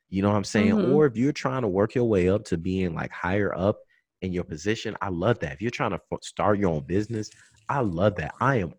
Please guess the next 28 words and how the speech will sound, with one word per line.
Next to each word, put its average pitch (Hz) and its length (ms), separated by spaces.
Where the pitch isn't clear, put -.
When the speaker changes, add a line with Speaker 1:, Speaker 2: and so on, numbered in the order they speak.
Speaker 1:
all 101 580
for 85 300
all 90 320
of 73 80
that - 240
stuff. - 340
Like, 76 280
have 156 280
some 170 180
goals. 107 480
Like, 90 220
when 107 260
you, 180 200
when 127 120
I 196 180
see 117 440
that, 175 360
that 180 180
is 98 160
attractive 92 640
to - 120
me, 76 120
'cause 104 140
that 226 180
goes 135 200
with 90 120
that 78 120
confidence, 101 480